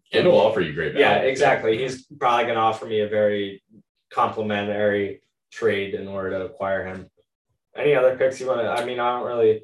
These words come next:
Speaker 1: Nothing that's really
Speaker 2: you
Speaker 1: worth
Speaker 2: can't,
Speaker 1: highlighting.
Speaker 2: you can't waste any pick, but these fourteenth and fifteenth round choices, um, we're just
Speaker 1: It's your, it's opinionated. Like, for
Speaker 2: Yeah.
Speaker 1: example, I took David Bell. Um,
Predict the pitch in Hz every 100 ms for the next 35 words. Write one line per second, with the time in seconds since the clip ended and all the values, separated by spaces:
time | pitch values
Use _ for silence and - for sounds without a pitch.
0 | - 131 143 147 104 - 95 92 87 90
1 | 175 170 175 180 - 208 196 147 156 156
2 | - 156 135 - 143 143 131 135 131 -
3 | 147 147 - 147 143 127 113 131 131 131
4 | _ _ _ 139 123 117 123 120 117 117
5 | 107 - _ _ - 127 117 110 117 110
6 | 107 - _ _ _ 117 107 107 107 -
7 | 135 143 151 143 - - _ _ - 135
8 | - 120 - - - - 87 85 82 85
9 | 85 101 120 113 - 120 - 110 - 104
10 | - - 90 87 147 - - - - _
11 | _ 85 82 80 80 78